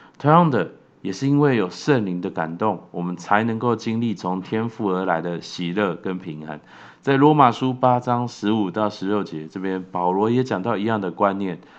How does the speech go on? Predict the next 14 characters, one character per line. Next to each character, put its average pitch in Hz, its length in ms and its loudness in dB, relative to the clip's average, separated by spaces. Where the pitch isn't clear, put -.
保 104 140 6
罗 120 160 4
说 135 220 -2
：“你 127 80 0
们 120 120 -2
所 117 240 0
受 143 320 2
的 95 220 -2
不 104 200 -4
是 120 180 -4
奴 101 200 0
仆 98 160 -4
的 95 160 -2
心， 98 340 -6